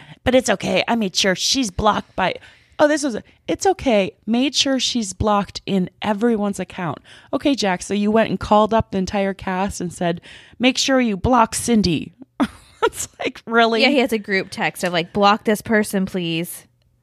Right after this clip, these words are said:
Speaker 1: And none of them do.
Speaker 2: That's ridiculous.
Speaker 1: <laughs> Come on. What did he say? Oh my, oh, was that the one over hockey or something? Yeah, it was over ho-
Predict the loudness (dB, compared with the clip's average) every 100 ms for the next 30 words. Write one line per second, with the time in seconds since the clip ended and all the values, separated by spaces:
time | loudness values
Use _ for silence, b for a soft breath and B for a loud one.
0 | _ _ -4 0 2 4 4 2 0 0
1 | 2 0 -4 -8 -8 -8 -8 -2 0 2
2 | 0 2 0 2 2 0 -2 -6 _ _
3 | _ _ -20 -20 _ _ -20 b b b
4 | b b b b b b b b _ -4
5 | -2 -2 -6 -4 -4 -4 -8 _ -8 -6
6 | -4 2 4 2 -4 -6 0 2 0 -2
7 | 0 2 0 -2 -2 -2 -2 -2 -4 -4
8 | -6 -6 -6 -8 -8 -14 _ 2 4 4
9 | 2 2 2 0 0